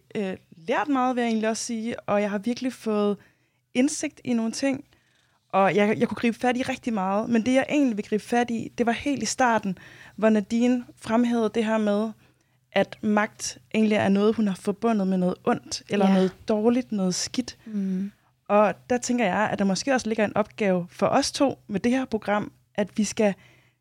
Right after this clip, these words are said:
Speaker 1: gøre magt til noget positivt. El-
Speaker 2: Ungdommeligt. <clears throat> Og ja, og det er for alle og til alle. Præcis, det lader jeg også mærke i. Øh, det, der også var meget interessant ved Nadine, var jo også hendes måde at italesætte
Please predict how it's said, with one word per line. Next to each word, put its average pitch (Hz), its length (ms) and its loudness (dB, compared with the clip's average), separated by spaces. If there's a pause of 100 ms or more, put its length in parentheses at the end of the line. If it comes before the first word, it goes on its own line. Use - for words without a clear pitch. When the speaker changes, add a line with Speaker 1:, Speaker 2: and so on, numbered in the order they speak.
(160)
Speaker 1:
gøre 190 240 2
magt 196 640 -6
til - 240 -4
noget 180 340 0 (220)
positivt. 320 680 -6 (280)
El- 226 160 0
Speaker 2:
Ungdommeligt. 254 840 -4 (480)
<clears throat> 247 400 4
Og 220 500 2 (680)
ja, 226 200 4 (240)
og 226 160 -2
det 226 160 4
er 208 160 2 (120)
for - 260 -2
alle 226 440 0
og 220 100 -4
til 233 100 -2
alle. 214 480 -2
Præcis, 247 440 -2
det 240 100 -2
lader 226 200 0
jeg 214 100 0
også 226 200 -4
mærke 220 340 -4
i. 240 240 -10 (540)
Øh, 220 300 4 (140)
det, 254 120 6
der 233 100 6
også 226 140 4
var 247 60 2
meget 220 180 2
interessant 214 460 -2
ved 214 60 -2
Nadine, 214 420 -2
var 214 140 2
jo 202 100 2
også 208 240 -2
hendes 214 340 0
måde 226 360 2
at 240 100 0
italesætte 240 1080 -4